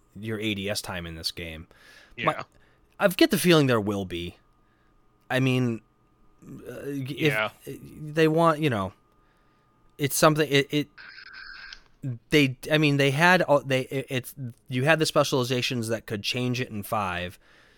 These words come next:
Speaker 1: so they're cl-, you know, they're clearly, uh, you know, um, aware of that kind of mechanic in being in cod, of course. Um, in four, it was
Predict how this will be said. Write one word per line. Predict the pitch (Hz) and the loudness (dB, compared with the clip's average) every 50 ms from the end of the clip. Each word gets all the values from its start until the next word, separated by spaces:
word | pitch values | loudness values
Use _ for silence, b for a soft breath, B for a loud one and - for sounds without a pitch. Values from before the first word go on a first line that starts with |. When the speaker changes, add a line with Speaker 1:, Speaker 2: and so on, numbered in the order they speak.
| b b b | b b b
Speaker 1:
so | - - - 131 113 | -8 0 2 4 4
they're | 113 113 104 | 4 2 0
cl-, | - - - - - | -2 -6 -14 -6 -4
you | 147 | -2
know, | 127 110 110 | 0 0 0
they're | 117 110 | 0 -2
clearly, | - - - 151 139 131 123 113 104 101 - - - | -2 -4 -2 0 0 2 2 2 0 -2 -4 -8 -12
uh, | 107 101 - - | -16 -16 -14 -12
you | 123 110 | -8 -8
know, | 101 95 - _ _ - | -8 -8 -8 _ _ -10
um, | 107 101 95 92 90 87 - - _ _ _ _ _ _ _ _ _ _ _ _ _ _ _ _ _ _ _ _ _ - | -8 -8 -6 -8 -10 -12 -14 -18 _ _ _ _ _ _ _ _ _ _ _ _ _ _ _ _ _ _ _ _ _ -4
aware | 117 113 117 117 113 117 113 107 | -2 0 0 2 2 2 0 -2
of | 98 95 101 98 | -2 -6 -8 -8
that | 95 95 92 - - | -8 -8 -8 -8 -10
kind | - 113 107 98 | -10 -8 -8 -8
of | 92 92 - - - _ _ _ _ _ _ _ _ | -8 -10 -12 -14 -20 _ _ _ _ _ _ _ _
mechanic | 120 107 104 - - - 135 110 95 90 87 87 - - - _ _ _ _ _ _ _ | -12 -10 -10 -8 -6 -4 -4 -2 -4 -4 -8 -10 -12 -16 -20 _ _ _ _ _ _ _
in | - 113 98 95 95 - _ | -8 -6 -6 -6 -8 -10 _
being | 110 98 87 82 | -8 -8 -8 -8
in | 80 85 - | -12 -10 -6
cod, | - 139 127 104 95 92 90 92 101 110 b b b b b b b b b b | -2 0 0 0 0 -2 -4 -6 -6 -10 b b b b b b b b b b
of | - - 101 - | -12 -12 -10 -10
course. | - - 98 90 85 87 92 - - - - - | -8 -6 -6 -4 -4 -4 -4 -4 -4 -6 -6 -6
Um, | 107 107 110 107 101 95 90 92 92 92 92 90 101 - _ _ _ _ _ _ _ _ _ _ | -4 -2 -2 0 -2 -2 -4 -6 -6 -6 -8 -8 -10 -14 _ _ _ _ _ _ _ _ _ _
in | 120 113 104 | -8 -8 -6
four, | - - 208 247 262 175 127 113 107 104 104 104 - - _ _ _ _ _ _ _ _ _ - | 0 4 6 8 8 8 6 6 4 2 0 -2 -6 -10 _ _ _ _ _ _ _ _ _ -6
it | 127 127 - | -6 -6 -2
was | 127 123 117 110 107 107 104 101 98 - - - | 0 0 0 2 0 0 -2 -2 -4 -4 -6 -6